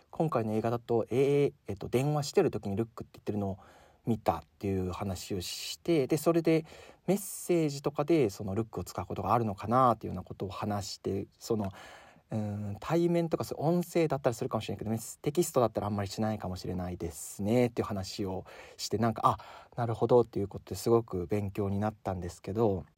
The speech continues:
そういうことでなんか、こうドラマとかを見てて、言いたい、これを言ってみたいなっていう風なフレーズとかをこう、なんか意識、気にしながら見てた時に、これ言ったことあるかなとか、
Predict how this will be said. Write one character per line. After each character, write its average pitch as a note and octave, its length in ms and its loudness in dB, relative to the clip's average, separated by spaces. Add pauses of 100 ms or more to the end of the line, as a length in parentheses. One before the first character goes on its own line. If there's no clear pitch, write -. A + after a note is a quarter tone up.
そ - 220 -2
う D3+ 40 6
い D#3+ 40 4
う D#3 40 0
こ E3 140 -4
と D#3+ 80 2
で C3+ 80 2
な B2 100 2
ん A#2 60 -2
か、 G2 200 -4 (220)
こ A#2 120 -10
う - 20 -10
ド B2+ 100 2
ラ C3+ 80 6
マ D#3 140 4
と F#3 80 2
か D#3+ 80 4
を - 20 4
見 A#2+ 140 0
て G#2 80 0
て、 G#2+ 340 0 (220)
言 C#3+ 140 2
い D#3+ 60 2
た E3 320 2
い、 C3+ 220 -2
こ - 140 -4
れ D#3 80 4
を D#3 80 6
言 D#3 100 2
っ - 20 -16
て - 160 -4
み D3+ 120 0
た D#3+ 180 2
い C#3+ 80 2
な A#2+ 200 2
っ A#2+ 40 -4
て - 180 -12
い G2+ 40 -4
う - 20 -10
風 G#2+ 240 -6
な F#2+ 220 -6 (280)
フ - 160 -12
レ G#2+ 260 0
ー - 20 -2
ズ - 180 -14
と A2+ 140 -8
か G2+ 100 -4
を F2+ 80 -2
こ F#2 400 -4 (420)
う、 - 40 -10
な A2 80 -6
ん G2+ 40 -10
か - 140 -14
意 B2 80 -6
識、 - 240 -10 (380)
気 - 100 -4
に A#2+ 80 2
し B2 140 -2
な B2+ 80 4
が A#2 60 2
ら G2+ 80 0
見 A#2 120 2
て A2 140 -2
た F#2+ 100 -4
時 G#2 220 -6
に、 F#2+ 100 -4
こ A#2 140 0
れ A#2 140 8
言 A2 80 4
っ A2 40 -16
た - 160 -2
こ D#3 120 4
と C#3 120 2
あ C3+ 80 6
る C#3 80 2
か G#2+ 160 -4
な A2 160 0
と - 120 -10
か、 G#2+ 340 0